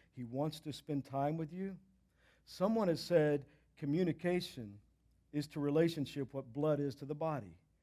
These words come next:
It's what moves through and makes it work and gives it health. So prayer is to your life, the life of following Jesus,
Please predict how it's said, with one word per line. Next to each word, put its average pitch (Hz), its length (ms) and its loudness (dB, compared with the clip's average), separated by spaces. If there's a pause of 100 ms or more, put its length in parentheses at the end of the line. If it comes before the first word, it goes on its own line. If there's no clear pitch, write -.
(320)
It's 147 180 -6
what 165 180 6
moves 170 340 6
through 175 240 2
and 156 80 4
makes 156 240 0
it 160 80 -10
work 156 400 0
and 123 140 -6
gives 139 180 -4
it 139 100 0
health. 135 380 2 (1300)
So - 280 -2
prayer 139 580 -2 (640)
is 165 180 0
to 156 120 -4
your 170 240 2
life, 110 360 0 (280)
the 139 60 -6
life 165 240 4
of 151 100 -4
following 151 400 2
Jesus, 123 600 -6